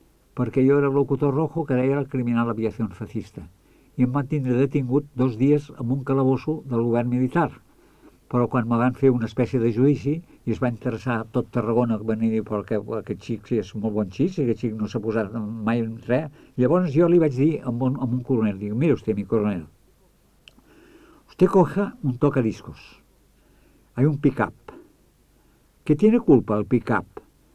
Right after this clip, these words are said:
de lo que dice el disco? No, bueno, pues yo he actuado siempre de pick-up. Nunca he hablado por mí, he hablado por los demás. Yo he ido leyendo lo que me han dado. Cuando era república, la república. Cuando la guerra, la guerra. Y ahora cuando, cuando vengan,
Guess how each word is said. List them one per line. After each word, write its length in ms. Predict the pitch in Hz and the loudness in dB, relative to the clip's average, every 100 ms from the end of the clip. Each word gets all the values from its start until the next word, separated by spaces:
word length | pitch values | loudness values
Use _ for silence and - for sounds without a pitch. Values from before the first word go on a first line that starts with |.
| _ _ | _ _
de 100 | 123 | 2
lo 100 | 123 | 2
que 160 | 117 120 | 4 2
dice 160 | 113 117 | 4 0
el 100 | 107 | 0
disco? 380 | 101 - 85 85 _ _ _ | -4 -6 -12 -12 _ _ _
No, 240 | 95 87 64 | -10 -8 -8
bueno, 180 | 90 85 | -10 -10
pues 200 | - 98 | -6 -2
yo 240 | 123 160 180 | 2 2 0
he 80 | 120 | -4
actuado 380 | 113 143 139 135 | -2 -2 -2 -2
siempre 280 | 139 135 | -2 -2
de 120 | 127 110 | -4 -2
pick-up. 340 | 110 117 - _ _ _ _ | -4 -4 -10 _ _ _ _
Nunca 300 | 147 175 180 | 0 2 2
he 60 | 151 | 4
hablado 340 | 147 143 117 | 2 2 0
por 180 | 104 87 | -4 -4
mí, 280 | 92 73 - _ _ | -6 -8 -12 _ _
he 60 | 113 | -2
hablado 300 | 123 143 147 | 0 2 0
por 140 | 143 | 0
los 140 | 127 107 | -2 -2
demás. 400 | 101 90 - - _ _ _ _ | -4 -4 -8 -18 _ _ _ _
Yo 280 | 143 147 185 | 4 4 4
he 120 | 160 | 2
ido 380 | 147 156 160 139 - | 4 4 2 0 -4
leyendo 580 | 120 123 135 175 180 180 | 2 4 6 4 2 2
lo 160 | 139 | 2
que 120 | 143 | 4
me 80 | 127 | 4
han 160 | 127 120 | 4 2
dado. 320 | 120 85 76 - _ _ - | -2 -2 -8 -14 _ _ 0
Cuando 300 | 127 123 120 | 2 4 4
era 240 | 147 143 139 | 4 2 2
república, 520 | 135 131 151 170 175 | 0 2 2 2 2
la 120 | 156 135 | 2 2
república. 560 | 127 117 104 92 92 | 0 0 -2 -2 -4
Cuando 300 | 90 123 123 | -2 0 0
la 140 | 120 117 | 0 2
guerra, 320 | 143 165 151 | 2 0 0
la 100 | 127 | 0
guerra. 300 | 117 95 101 | 0 0 0
Y 140 | 110 | 0
ahora 240 | 120 143 - | 2 0 0
cuando, 720 | 131 123 117 113 120 117 104 | 0 2 0 0 -4 -6 -4
cuando 260 | 117 107 104 | -4 -2 0
vengan, 600 | 110 107 110 107 101 | 0 -2 -4 -4 -6